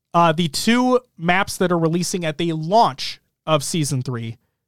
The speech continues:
Chasm and Cliffhanger, are social design maps and therefore will not be in ranked.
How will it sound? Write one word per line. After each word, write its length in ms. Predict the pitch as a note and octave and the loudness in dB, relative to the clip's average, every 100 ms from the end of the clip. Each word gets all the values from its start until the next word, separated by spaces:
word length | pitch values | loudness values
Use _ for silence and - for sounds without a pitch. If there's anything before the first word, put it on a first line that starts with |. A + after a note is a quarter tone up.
| _ - | _ -2
Chasm 400 | F#3 F#3 F#3 D#3+ | 0 0 0 -4
and 80 | |
Cliffhanger, 640 | D3+ F3+ D#3+ D#3 C3 B2+ C3 _ | -2 -4 -4 -4 -4 -6 -8 _
are 120 | D3 | -2
social 640 | C#3+ - G#3+ A3 - F#3 C#3+ | -2 0 0 0 0 -4 -2
design 480 | C#3 C3+ C3+ B2 | -2 0 0 -2
maps 320 | B2 A#2 - - | -2 -2 -6 -6
and 140 | D3+ | -2
therefore 340 | D#3 D#3 D#3+ | 0 0 -2
will 240 | C3+ D#3+ E3+ | 0 -2 -2
not 260 | D#3 D3+ | -2 -4
be 140 | C#3+ C#3 | -4 -8
in 120 | B2 | -6
ranked. 420 | C3 E3+ - - | -4 -4 -6 -18